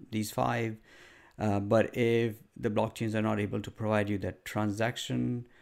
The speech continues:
um, throughput, then what that means is,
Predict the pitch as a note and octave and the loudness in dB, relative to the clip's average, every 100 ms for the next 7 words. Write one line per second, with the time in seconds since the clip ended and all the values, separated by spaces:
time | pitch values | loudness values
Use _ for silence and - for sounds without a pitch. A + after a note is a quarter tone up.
0 | - - A#2 A2+ A2+ A2+ A2 A2+ _ _ | -20 -14 -6 -4 -2 -4 -6 -10 _ _
1 | _ _ _ _ _ - - _ _ _ | _ _ _ _ _ -20 -20 _ _ _
2 | _ _ _ _ _ _ _ _ _ _ | _ _ _ _ _ _ _ _ _ _
3 | _ _ _ _ _ _ _ _ _ - | _ _ _ _ _ _ _ _ _ -16
4 | - B2+ B2+ D3 D3 - _ _ _ _ | -4 -2 0 0 -2 -10 _ _ _ _
5 | _ _ _ _ _ - B2 B2 A#2+ A#2 | _ _ _ _ _ -8 0 4 4 4
6 | A#2 A#2+ B2 A#2 A2+ A2+ - | 4 6 6 6 4 2 -4